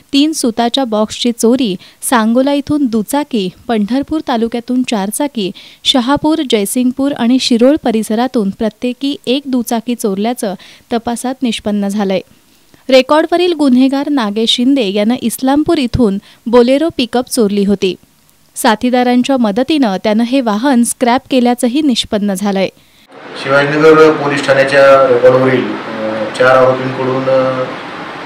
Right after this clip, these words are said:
Speaker 2: सखोल विचारपूस करून आठ गुन्हे उघडकीस आणलेले आहेत. या चार आरोपींकडून, अ, सहा मोटरसायकली, अ, दोन चारचाकी गाड्या आणि एक, अ,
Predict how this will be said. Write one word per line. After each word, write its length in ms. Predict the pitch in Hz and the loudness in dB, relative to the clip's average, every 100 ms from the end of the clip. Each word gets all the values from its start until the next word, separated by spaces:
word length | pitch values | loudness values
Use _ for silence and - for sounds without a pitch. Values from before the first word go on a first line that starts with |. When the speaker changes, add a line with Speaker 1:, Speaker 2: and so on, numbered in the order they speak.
| - | -14
Speaker 2:
सखोल 360 | - 120 - 127 | -12 -10 -6 -4
विचारपूस 400 | 127 131 - - | 0 0 0 -4
करून 240 | 127 117 107 107 - - - - - - - - | -4 -4 -6 -10 -14 -14 -14 -14 -12 -14 -12 -2
आठ 220 | 135 135 | 0 0
गुन्हे 420 | 135 135 139 139 | 0 -2 -4 -4
उघडकीस 380 | 123 127 123 120 | -4 -4 -2 -4
आणलेले 300 | 117 120 113 | -4 -4 -2
आहेत. 140 | 107 107 - - - 120 | -2 -4 -10 -12 -12 -2
या 100 | 123 | 0
चार 220 | 123 131 131 | 2 4 6
आरोपींकडून, 680 | 127 131 131 131 131 131 131 | 4 2 -2 -4 -4 -2 0
अ, 320 | 131 127 127 127 | 2 2 2 -2
सहा 300 | - 127 127 | -4 -2 0
मोटरसायकली, 600 | 131 127 127 127 123 127 117 - - - - - - - 110 | 0 0 0 0 0 -4 -8 -10 -14 -14 -14 -14 -14 -12 -10
अ, 60 | 107 107 104 104 - - - | -8 -8 -8 -10 -12 -14 -6
दोन 440 | 120 127 127 127 127 | 2 4 6 6 6
चारचाकी 520 | 131 123 127 123 127 | 4 2 0 0 2
गाड्या 500 | 123 117 110 - 120 | 2 2 0 -4 -8
आणि 460 | 120 120 - 123 | -8 -8 -8 -4
एक, 80 | 127 | -4
अ, 500 | 127 135 131 127 127 | -2 0 4 4 4